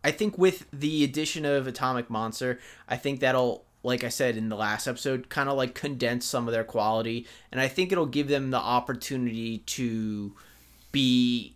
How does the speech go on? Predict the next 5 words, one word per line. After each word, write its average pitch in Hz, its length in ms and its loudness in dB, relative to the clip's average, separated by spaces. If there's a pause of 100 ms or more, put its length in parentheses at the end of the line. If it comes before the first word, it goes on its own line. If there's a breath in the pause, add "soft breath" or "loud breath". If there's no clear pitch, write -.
(120)
not 139 400 4
as 143 300 4
spread 127 720 0
so 117 280 0
thin, 147 460 -4